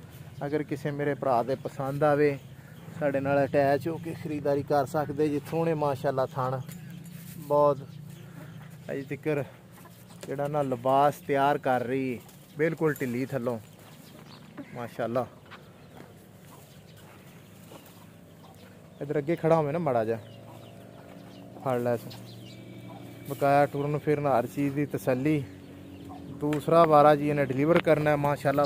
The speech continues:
ਪੂਰਾ ਮੁੱਠ ਮੁੱਠ ਦਾ, ਥਾਣੇ ਵਿਰਲਾ ਸੋਹਣੀਆਂ।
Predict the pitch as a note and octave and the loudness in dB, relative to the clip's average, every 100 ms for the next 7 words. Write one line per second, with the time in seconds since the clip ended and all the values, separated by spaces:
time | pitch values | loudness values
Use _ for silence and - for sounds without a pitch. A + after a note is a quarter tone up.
0 | C#3 E3+ E3+ E3 E3 D#3+ D#3+ D#3 C#3+ C#3 | 0 -2 0 2 2 4 6 6 6 -2
1 | - D3+ D3+ C#3+ D3+ C#3 - - - - | -2 -4 -4 0 0 0 -6 -12 -10 -10
2 | - - - - - C3+ D3+ D#3 C#3+ C3+ | -8 -8 -8 -8 -2 0 0 0 0 0
3 | D3+ D#3+ D#3+ D#3+ D#3+ D3 | 2 2 2 0 0 0